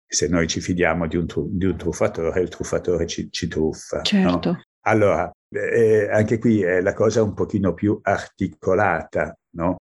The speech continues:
Speaker 1: È necessario, la, la fiducia è la base delle relazioni, se non c'è fiducia le relazioni sono false, ma ne-, necessariamente.
Speaker 2: L'umanità si regge sul patto di fiducia, insomma.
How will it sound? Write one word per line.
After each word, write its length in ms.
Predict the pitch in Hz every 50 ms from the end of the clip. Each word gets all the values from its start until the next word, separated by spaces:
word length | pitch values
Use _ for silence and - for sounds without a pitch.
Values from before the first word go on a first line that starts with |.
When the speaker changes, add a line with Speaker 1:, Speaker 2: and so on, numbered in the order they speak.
| _ _ -
Speaker 1:
È 240 | - 131 131 104 110
necessario, 640 | 104 110 107 107 - 113 110 - 139 120 107 - -
la, 200 | 123 131 139 139 - 123
la 180 | 127 139 143
fiducia 640 | - - 139 120 117 135 147 156 - - 147 127 -
è 220 | - 110 110 113 - 113
la 220 | 110 101 98 92
base 460 | 90 92 92 95 98 101 101 113 98
delle 260 | 95 95 92 92 90
relazioni, 760 | 85 92 92 87 85 85 - - - 82 82 82 80 85 87 80
se 160 | - - 104
non 140 | 104 104 98
c'è 180 | - - -
fiducia 640 | 113 - 120 98 95 98 104 104 - 104 101 95 92
le 160 | 87 87 85
relazioni 480 | 87 90 85 82 - - 87 92 95 87
sono 240 | - - 82 82 82
false, 600 | - 95 92 90 85 85 - - - 82 82 80
ma 140 | 80 82
ne-, 180 | 82 82 80 85
necessariamente. 960 | 82 82 85 80 - 82 82 - - 80 76 90 80 80 85 87 87 - 208
Speaker 2:
L'umanità 580 | 240 233 233 226 226 233 226 233 - 254 233
si 200 | 233 - - 233
regge 340 | 208 208 208 208 190 202 208
sul 240 | 196 - - 196 -
patto 300 | - 214 208 202 - 208
di 100 | 185 190
fiducia, 520 | 185 - 196 180 170 160 160 156 - -
insomma. 460 | 156 165 143 - 135 156 151 147 139